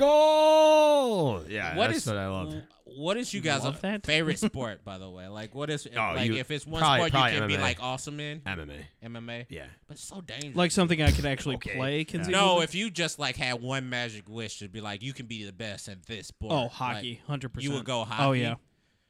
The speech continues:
Speaker 3: Mm, really difficult sport.
Speaker 2: I don't know what I
Speaker 3: Really
Speaker 2: would
Speaker 3: cool.
Speaker 2: want. I
Speaker 1: You don't
Speaker 2: think
Speaker 1: know
Speaker 2: I
Speaker 1: what you
Speaker 2: want,
Speaker 1: would
Speaker 2: I, I don't wanna do
Speaker 3: Definitely not the
Speaker 2: mainstream
Speaker 3: biggest
Speaker 2: sport.
Speaker 3: income.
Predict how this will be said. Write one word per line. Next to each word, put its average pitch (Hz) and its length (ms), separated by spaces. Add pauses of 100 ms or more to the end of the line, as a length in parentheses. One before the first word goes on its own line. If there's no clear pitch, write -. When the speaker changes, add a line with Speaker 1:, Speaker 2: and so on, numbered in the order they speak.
(260)
Speaker 3:
Mm, 147 280 (200)
really 151 300
difficult 123 420
sport. 110 340 (340)
Speaker 2:
I - 220
don't 175 160
know 165 100
what 160 160
I 143 40
Speaker 3:
Really 196 120
Speaker 2:
would - 80
Speaker 3:
cool. 180 180
Speaker 2:
want. 104 180
I - 40
Speaker 1:
You 143 60
don't 135 80
Speaker 2:
think 131 80
Speaker 1:
know 131 60
Speaker 2:
I - 20
Speaker 1:
what 131 100
you 131 140
Speaker 2:
want, 143 140
Speaker 1:
would - 80 (100)
Speaker 2:
I, 190 60
I 196 40
don't 220 140
wanna 214 180
do 185 160
Speaker 3:
Definitely 254 420
not 277 100
the 262 40 (140)
Speaker 2:
mainstream 185 40
Speaker 3:
biggest 180 280
Speaker 2:
sport. 139 240
Speaker 3:
income. 117 460